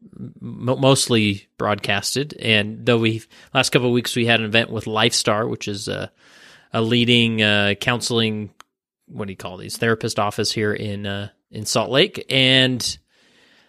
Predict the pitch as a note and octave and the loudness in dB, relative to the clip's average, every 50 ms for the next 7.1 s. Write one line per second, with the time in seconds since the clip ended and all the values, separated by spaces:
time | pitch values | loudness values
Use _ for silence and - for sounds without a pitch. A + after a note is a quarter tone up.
0 | _ _ - - - A2 G#2+ G#2+ G#2 G#2 G2+ G2+ G2+ G2+ G2 F#2+ _ _ _ _ | _ _ -12 -8 -4 -4 -2 -2 -2 -2 -4 -6 -8 -10 -12 -16 _ _ _ _
1 | _ _ _ - - A2+ A2 A2+ A2 A2 G#2+ A2 - _ - - - A#2+ A2 - | _ _ _ -10 -8 -4 -4 -2 -4 -4 -6 -8 -12 _ -12 -8 -8 -6 -4 -2
2 | - B2 - B2 A2+ - D3+ F3+ G3+ G3 E3 B2+ A#2 A2+ A2 G#2+ G#2 G#2+ G#2+ A2 | -2 -2 0 0 0 2 4 4 4 2 2 0 2 2 2 2 2 0 0 0
3 | C3 C#3 D3+ C#3+ A#2+ C3 C#3 C#3 C3 - B2 G#2 A2+ A#2+ - - A#2 G#2+ A2+ B2 | 2 2 2 2 4 4 2 2 2 -2 -4 -4 -4 -6 -4 -6 -6 -4 -2 -2
4 | B2+ B2+ B2+ A#2+ A#2+ B2+ C#3+ D#3 D#3+ - - B2+ G#2+ - A#2+ B2 B2+ B2+ B2 A#2 | -2 0 -2 -2 -2 0 0 0 -2 -4 -6 -6 -2 2 4 4 4 4 2 0
5 | - - C#3 B2 A2+ A2 A2 A2 A#2 C3+ E3+ F#3+ F#3+ G3 - G3 G#3 A3 G#3+ - | -4 -2 0 0 0 2 2 4 4 4 4 4 2 4 4 6 4 4 2 0
6 | C3 A#2+ A#2 A#2 B2+ C3 C3 B2 A#2+ B2 B2+ - - D#3 C#3 - - D#3+ E3 E3 | -2 0 2 4 4 4 4 4 4 2 2 2 0 -4 -4 -4 -4 -4 -4 -6
7 | D#3+ | -8